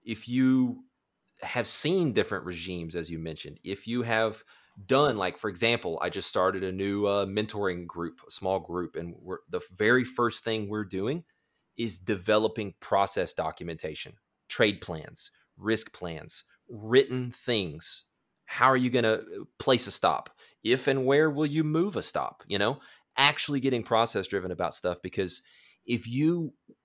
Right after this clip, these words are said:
put in the, again, front loaded work,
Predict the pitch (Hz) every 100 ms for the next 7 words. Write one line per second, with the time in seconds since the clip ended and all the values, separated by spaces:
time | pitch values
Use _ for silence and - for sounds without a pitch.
0 | _ _ - 113 131 151 156 160 104 104
1 | 156 110 - 98 - 107 127 107 113 156
2 | -